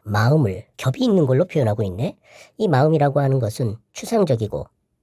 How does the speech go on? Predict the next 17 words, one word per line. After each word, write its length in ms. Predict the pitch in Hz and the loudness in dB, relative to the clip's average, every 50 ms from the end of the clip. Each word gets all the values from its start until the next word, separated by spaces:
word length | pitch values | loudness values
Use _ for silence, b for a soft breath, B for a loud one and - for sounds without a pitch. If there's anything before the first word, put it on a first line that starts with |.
| _ _ _ _ _ b b b b b b | _ _ _ _ _ b b b b b b
관념적인 560 | - - 123 127 143 160 170 151 127 120 120 | 0 2 4 4 4 2 2 0 0 0 0
거 80 | 117 156 | 0 0
아니야? 300 | 180 110 85 98 151 - _ _ _ _ _ _ _ _ _ _ _ _ _ _ _ _ | -2 -2 -2 -4 -6 -6 _ _ _ _ _ _ _ _ _ _ _ _ _ _ _ _
그런데 480 | _ - 131 113 113 104 101 101 - _ _ _ _ _ _ _ _ _ _ _ _ _ _ _ _ _ _ _ _ _ _ - | _ -2 0 0 0 0 -2 -4 -6 _ _ _ _ _ _ _ _ _ _ _ _ _ _ _ _ _ _ _ _ _ _ -2
겹이라고 420 | - 147 139 147 143 131 127 139 | 0 2 4 4 4 2 2 2
했으니까 680 | 127 113 - - 117 117 104 - - 123 113 104 - _ _ _ _ _ _ - | 0 0 -2 -4 -6 -6 -6 -6 -6 -8 -8 -8 -8 _ _ _ _ _ _ -10
이거는 400 | - 131 127 120 113 113 113 120 | -8 -4 -2 0 0 0 -2 -2
일종의 380 | 123 123 - 123 110 107 113 - _ _ _ _ _ _ _ | -4 -4 -2 -2 -2 -2 -4 -6 _ _ _ _ _ _ _
감각적인 640 | - - 117 120 135 139 131 - - - 127 120 127 | -2 0 2 2 2 2 0 0 0 -2 0 0 2
걸로 320 | 120 107 107 101 82 - - _ _ _ _ _ _ _ _ _ _ _ _ _ _ _ _ b b b b b b | 0 0 0 -2 -4 -8 -10 _ _ _ _ _ _ _ _ _ _ _ _ _ _ _ _ b b b b b b
바꿔서 600 | - 123 117 - - - 151 139 - 120 139 180 - | -2 -2 -2 -2 0 0 0 0 0 0 -2 -2 -2
표현한 360 | - - 190 147 135 120 110 | -2 -2 0 0 2 0 -2
것이라고 340 | 101 101 - - 127 123 156 | -2 -6 -6 -6 -4 -2 -2
이해해 240 | 135 120 123 127 127 | 0 0 0 -2 -2
볼 100 | 131 110 | -2 -4
수가 160 | - - 135 | -6 -4 -6
있겠네. 680 | 120 120 - 127 131 147 143 107 135 202 269 - | -6 -4 -2 -2 0 0 0 2 2 2 2 0